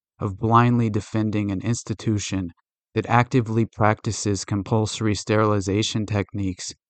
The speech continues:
using publications such as the Scientific American as a vehicle to distribute inflammatory headlines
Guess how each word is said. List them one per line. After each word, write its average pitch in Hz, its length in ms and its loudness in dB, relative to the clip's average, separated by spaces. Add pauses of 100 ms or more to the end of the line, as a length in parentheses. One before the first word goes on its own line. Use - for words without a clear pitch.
(320)
using 120 340 4
publications 110 960 0
such - 300 -4
as 107 80 -2
the 98 140 -8
Scientific 117 680 2
American 101 640 0 (520)
as 113 120 0
a 110 60 2
vehicle 104 680 0
to 98 100 -8
distribute 104 680 -2
inflammatory 104 920 -2
headlines 98 640 -2